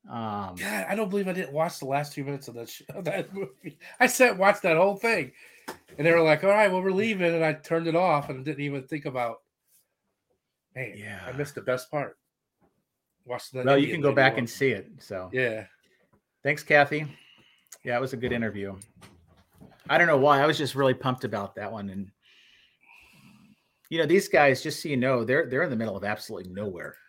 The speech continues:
Speaker 1: The fact that they
Speaker 2: I
Speaker 1: could
Speaker 2: was
Speaker 1: act-,
Speaker 2: just
Speaker 1: you should look at a map, Walker, Minnesota. I mean,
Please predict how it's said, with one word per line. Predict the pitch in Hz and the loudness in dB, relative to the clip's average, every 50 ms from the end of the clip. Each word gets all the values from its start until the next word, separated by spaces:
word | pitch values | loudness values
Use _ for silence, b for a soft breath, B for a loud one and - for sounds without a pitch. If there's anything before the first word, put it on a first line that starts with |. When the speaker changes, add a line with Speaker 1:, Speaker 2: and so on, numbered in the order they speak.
| _ _ _ _ | _ _ _ _
Speaker 1:
The | - 117 | -10 -4
fact | - 143 151 160 - | 2 2 2 2 2
that | 143 131 - | -2 -4 0
they | 127 131 135 | 0 2 6
Speaker 2:
I | 196 247 | 6 8
Speaker 1:
could | 214 | 8
Speaker 2:
was | 147 | 8
Speaker 1:
act-, | - - | 6 2
Speaker 2:
just | 151 - - - - - - _ _ _ _ - - _ B B B B B B B B | 0 -2 -4 -10 -12 -16 -20 _ _ _ _ -20 -20 _ B B B B B B B B
Speaker 1:
you | - 165 | -6 -4
should | 170 - 208 190 | -2 0 2 2
look | 156 156 156 - | 2 2 2 2
at | 151 135 | 0 0
a | 123 | 2
map, | 120 120 113 113 104 - 101 | 2 2 2 2 2 0 -2
Walker, | 104 107 113 117 - - 127 123 | -2 -2 -2 -2 -2 -2 -2 -2
Minnesota. | 120 120 120 110 - - 120 120 123 127 123 117 120 | -2 -2 -4 -4 -4 -4 -2 0 2 2 2 2 0
I | 120 | -2
mean, | 120 117 113 107 104 98 | -2 -2 -4 -4 -4 -6